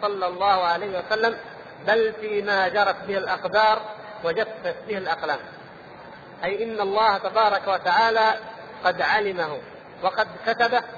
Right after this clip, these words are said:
وأن ما تفعلونه الآن فهو مما كتبه الله سبحانه وتعالى عليكم، ومع ذلك تعملون، فإنكم لا تدرون، لا ندري عن الغيب المكنون، لا ندري ماذا كتب لنا، ولكننا نعمل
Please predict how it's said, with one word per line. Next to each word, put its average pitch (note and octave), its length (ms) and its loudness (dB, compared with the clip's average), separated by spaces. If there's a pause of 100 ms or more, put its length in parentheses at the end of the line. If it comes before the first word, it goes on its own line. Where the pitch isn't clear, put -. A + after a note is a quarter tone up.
(300)
وأن A3+ 360 2
ما G#3+ 200 4
تفعلونه G3+ 720 -4
الآن A3+ 360 0 (380)
فهو G#3 260 2
مما G#3 400 0
كتبه G3 460 0
الله G3 400 4 (420)
سبحانه F#3 420 2
وتعالى F3+ 500 2
عليكم، D#3 420 2 (360)
ومع G3+ 260 2
ذلك B3 300 0
تعملون، A3 640 0 (560)
فإنكم G#3+ 440 -4
لا C4 220 6
تدرون، B3 520 0 (460)
لا A#3 240 2
ندري B3 320 2
عن A3 180 2
الغيب G#3+ 380 0
المكنون، G#3 580 2 (520)
لا A#3+ 280 6
ندري B3 300 2
ماذا A#3+ 320 4
كتب A3+ 380 -4
لنا، G#3 300 0 (500)
ولكننا B3 580 0
نعمل A#3 380 0